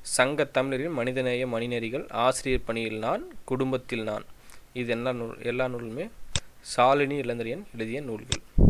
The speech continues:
இதழ் முன்னையே சொன்னோம், மனித வீறு அப்படின்ற இதழில்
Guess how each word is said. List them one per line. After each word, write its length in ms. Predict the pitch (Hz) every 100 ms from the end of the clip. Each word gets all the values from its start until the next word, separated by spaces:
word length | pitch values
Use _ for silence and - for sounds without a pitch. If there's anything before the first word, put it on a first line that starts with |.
| - - - - - - - - - - - - - - - - - - - - - - - - - - - - - - -
இதழ் 360 | 135 151 151 -
முன்னையே 300 | 135 135 139 131
சொன்னோம், 300 | 123 156 247
மனித 400 | 123 123 139 151
வீறு 320 | 127 127 120
அப்படின்ற 400 | 113 117 117 202 - - - -
இதழில் 420 | 127 131 120 156